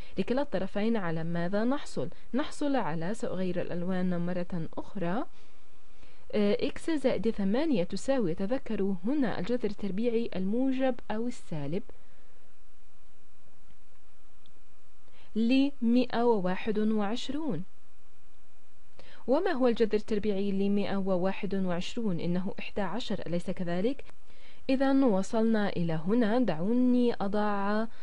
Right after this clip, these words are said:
هذا جانبًا. إذا نحصل على إكس زائد ثمانية تساوي موجب أو سالب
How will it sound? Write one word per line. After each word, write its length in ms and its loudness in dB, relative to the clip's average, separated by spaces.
هذا 360 2
جانبًا. 600 0
إذا 340 4
نحصل 480 2
على 560 0
إكس 340 -2
زائد 420 0
ثمانية 680 0
تساوي 720 -2
موجب 480 0
أو 160 -2
سالب 600 0